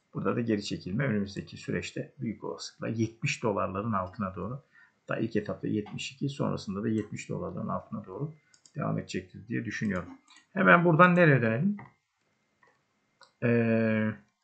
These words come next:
X A G gram gümüşe döndüğümde burada da geri çekilmeden bahsediyorum birkaç gündür.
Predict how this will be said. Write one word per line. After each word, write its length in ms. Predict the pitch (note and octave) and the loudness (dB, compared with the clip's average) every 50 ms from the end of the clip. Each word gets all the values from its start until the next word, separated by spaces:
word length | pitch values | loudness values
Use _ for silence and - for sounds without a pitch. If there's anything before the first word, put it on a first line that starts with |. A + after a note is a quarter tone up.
| _ _ _ _ _ _ _ _ _ _ _ _ _ _ _ _ - | _ _ _ _ _ _ _ _ _ _ _ _ _ _ _ _ -4
X 220 | E3+ D#3 - - - | -4 -4 -4 -6 0
A 200 | - C#3 C3+ C3 | 6 8 8 8
G 400 | B2 A#2+ B2+ B2+ D3+ D#3+ D#3 - - | 8 6 6 6 6 4 2 -4 -6
gram 360 | C3+ B2+ C3 D3+ F3 F#3+ F3 | 0 6 10 10 10 10 10
gümüşe 520 | C3+ C3+ B2 A#2 - - - G2 G2+ - - _ _ _ - | 8 6 4 4 2 2 0 0 0 -2 -8 _ _ _ -6
döndüğümde 540 | G#2 G#2 G#2 G2 G2 G2+ - - - G#3 F3+ | -4 -2 -2 0 -2 -2 -2 -2 -2 2 4
burada 260 | F3+ D3 C3+ B2 G#2+ | 6 10 10 10 8
da 100 | - - - _ _ _ _ - | 8 -4 -6 _ _ _ _ -6
geri 180 | G#2 G2+ G2+ | -6 -6 -4
çekilmeden 580 | - - G#2 G2+ - F#2+ F#2 F#2 F2+ F2 F2 E2+ | -6 -8 -8 -8 -10 -12 -10 -8 -6 -6 -4 -4
bahsediyorum 520 | F#2 F2+ - - - - C3+ - D#3+ C#3 - | -4 -6 -6 -8 -14 -10 -10 -8 -8 -10 -12
birkaç 360 | - - - - - - - | -14 -14 -14 -14 -14 -14 -16
gündür. 260 | - F#2 - - _ | -16 -18 -18 -18 _